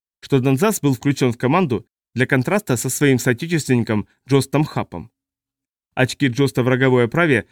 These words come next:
слегка увеличивающие глаза, юношеская безмятежность черт, всё это в сумме, словно сговорившись, вызывало доверие у окружающих.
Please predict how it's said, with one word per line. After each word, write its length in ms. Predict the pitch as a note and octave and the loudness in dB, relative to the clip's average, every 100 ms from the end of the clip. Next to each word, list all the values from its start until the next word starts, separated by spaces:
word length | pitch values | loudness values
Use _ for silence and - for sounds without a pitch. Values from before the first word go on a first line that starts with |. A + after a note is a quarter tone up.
| _ | _
слегка 400 | - C3+ C#3 E3 | -2 -2 2 0
увеличивающие 840 | D#3 C3+ C#3+ C3 B2 A#2+ A#2 C3 | 2 2 2 0 0 0 0 -2
глаза, 440 | A2+ B2 B2 E3+ E3+ _ _ _ | 0 0 2 0 -2 _ _ _
юношеская 500 | F3+ A3+ D#3 - B2+ | 0 0 -2 0 0
безмятежность 720 | A#2+ A#2+ B2+ - B2 A2+ A#2 - | 0 2 0 2 0 0 -4 -2
черт, 240 | F3 F3 _ _ _ | -2 -2 _ _ _
всё 180 | - B3+ | -2 -2
это 140 | G#3+ | 0
в 60 | C#3 | -4
сумме, 320 | - G#3 E3 | 0 2 2
словно 380 | C3 D#3 C#3+ C3+ | 2 2 2 2
сговорившись, 720 | B2+ C3+ C3 D3+ F3 C3 - - _ | 0 2 2 2 0 -2 -4 -12 _
вызывало 480 | B2+ A#2+ D3 G#3+ D3 | -2 0 2 2 2
доверие 480 | C3 C3 B2+ A#2 A#2 | 0 0 2 2 2
у 140 | B2+ | 0
окружающих. 760 | A2 C3+ C3 G#2 F#2+ - F#2 | 0 -2 -2 -4 -6 -10 -16